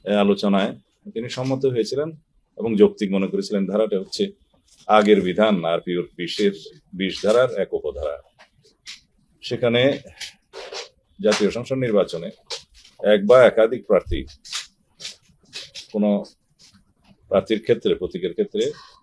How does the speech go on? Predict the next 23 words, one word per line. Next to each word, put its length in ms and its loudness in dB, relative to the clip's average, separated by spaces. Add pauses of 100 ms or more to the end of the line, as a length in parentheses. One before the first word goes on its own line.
(640)
একাধিক 560 0 (480)
দলের 280 2 (500)
যারা 320 0 (600)
নির্বাচন 400 2
করবেন, 280 -4
তারা 320 0 (680)
নির্ধারিত 440 2
দলের 280 2
প্রতীক 300 -12
নিয়ে 160 -6
নির্বাচন 400 -4
করতে 180 -14
পারবেন। 360 0 (840)
যখন 400 -2
কিছু 300 -10
সংখ্যক 380 -4
দল 400 2 (420)
জোটভুক্ত 460 -2
হয়ে 200 -2
নির্বাচন 440 -2
করবেন, 260 -8
সেই 180 -6
ক্ষেত্রে, 380 -4